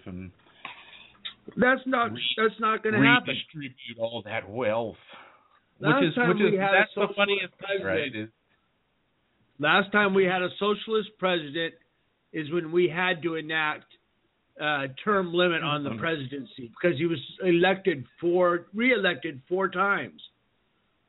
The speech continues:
Speaker 1: Yeah.
Speaker 2: He was such
Speaker 1: Yeah.
Speaker 2: a good president, and the country s-,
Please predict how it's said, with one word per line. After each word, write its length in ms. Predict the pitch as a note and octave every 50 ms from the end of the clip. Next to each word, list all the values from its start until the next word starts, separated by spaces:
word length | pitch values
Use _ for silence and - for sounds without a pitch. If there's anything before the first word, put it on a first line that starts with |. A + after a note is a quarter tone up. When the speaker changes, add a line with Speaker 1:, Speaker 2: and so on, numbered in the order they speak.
| _ _ _ _ _ _ _ -
Speaker 1:
Yeah. 140 | G#2+ A2 G#2
Speaker 2:
He 100 | F#3+ F#3
was 120 | E3+ E3 - - - -
such 140 | G#3+ G3 -
Speaker 1:
Yeah. 140 | - - -
Speaker 2:
a 60 | F3+ E3+
good 320 | C#3+ C3+ F3+ F3+ D3+ C3
president, 480 | - F#3 F#3 F#3+ E3+ D3 B2 A#2 G2+ - -
and 180 | D3+ D#3+ D#3 D3+
the 220 | D3+ D#3 C#3+ C3+ - -
country 480 | F#3+ G3 F#3+ F#3+ - F3 F3+ D3+ C3 - -
s-, 60 | -